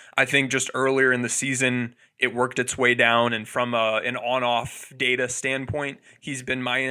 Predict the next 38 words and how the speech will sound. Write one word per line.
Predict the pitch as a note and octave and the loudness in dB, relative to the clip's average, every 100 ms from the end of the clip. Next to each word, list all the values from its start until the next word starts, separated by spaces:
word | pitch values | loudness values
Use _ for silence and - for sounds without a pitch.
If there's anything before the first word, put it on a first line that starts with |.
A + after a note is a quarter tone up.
| C3+ | -2
uh, | B2 A2+ | 0 0
negative. | B2+ C3 C#3 C3 | 0 0 0 0
So | - B2+ | -2 0
over | E3 F3+ F#3 | 0 0 0
time, | D#3+ D3+ D3 | 2 2 2
I | |
think | C3+ C#3 | -2 -2
that'll | C3 C3+ | -2 -2
correct | - B2 A2+ | 0 -2 -2
itself | C3 A#2+ A#2 | -4 -4 -4
a | A#2+ | -2
bit. | A#2+ A#2 - - - | -2 -2 -8 -20 -6
The | - | -4
behaviors | C3+ B2 D3+ D#3 D#3 | -2 0 0 0 0
are | D3+ | 0
there. | D3 D3 D3 D3+ - - | 2 0 0 -4 -8 -4
The | |
results | B2+ B2+ A#2+ B2 C3 | -2 0 0 -2 -4
just | - C#3 | -4 -2
haven't | - B2+ B2 | 0 0 -2
been | B2 B2 | -4 -2
there | A#2+ | 0
as | A#2+ A#2+ | -2 -2
much, | A#2+ A2 | -4 -4
and | |
I | A2+ | -6
think | A#2+ A#2 | -6 -6
a | |
big | A2+ A#2 | -6 -8
piece | - C3 C3+ | -10 -8 -4
of | A#2 | -2
that | A2 | -2
is | A#2+ A2+ | -2 -8
the | A#2+ | -6
fact | A2+ G#2 - | -4 -2 -2
that | G#2+ | -4
he | - | -4
just | A2+ G#2+ | -6 -6